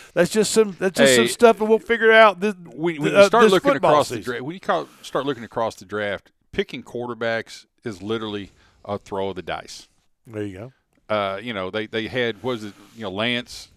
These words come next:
Speaker 2: you know, Trey Lance that was supposedly the, the sa-, you know, gonna be San Francisco's heir apparent to the, you know, to the
Speaker 1: Now they,
Speaker 2: Montana legacy
Speaker 1: now
Speaker 2: and all
Speaker 1: they've,
Speaker 2: that stuff.
Speaker 1: now
Speaker 2: And
Speaker 1: they've
Speaker 2: they, and they
Speaker 1: shipped him
Speaker 2: traded
Speaker 1: off.
Speaker 2: him off,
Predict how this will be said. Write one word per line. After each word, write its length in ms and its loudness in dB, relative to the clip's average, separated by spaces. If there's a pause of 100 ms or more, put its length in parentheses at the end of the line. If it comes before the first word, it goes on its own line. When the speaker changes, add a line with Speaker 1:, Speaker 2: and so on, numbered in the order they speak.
Speaker 2:
you 120 -18
know, 160 -18
Trey 180 -4
Lance 320 -6
that 160 -12
was 160 -12
supposedly 880 -8
the, 200 -14
the 100 -14
sa-, 160 -6
you 280 -6
know, 20 -12
gonna 240 -14
be 240 -14
San 260 -14
Francisco's 760 -12 (520)
heir 180 4
apparent 480 -6
to 240 -10
the, 300 -12 (460)
you 100 -10
know, 80 -6
to 100 -12
the 60 -2
Speaker 1:
Now 80 4
they, 80 8
Speaker 2:
Montana 500 4
legacy 400 2
Speaker 1:
now 120 6
Speaker 2:
and 80 4
all 80 10
Speaker 1:
they've, 60 4
Speaker 2:
that 120 2
stuff. 200 0
Speaker 1:
now 100 4
Speaker 2:
And 60 4
Speaker 1:
they've 160 4
Speaker 2:
they, 100 2
and 100 4
they 80 6
Speaker 1:
shipped 100 -2
him 60 2
Speaker 2:
traded 240 4
Speaker 1:
off. 80 0
Speaker 2:
him 40 -2
off, 300 0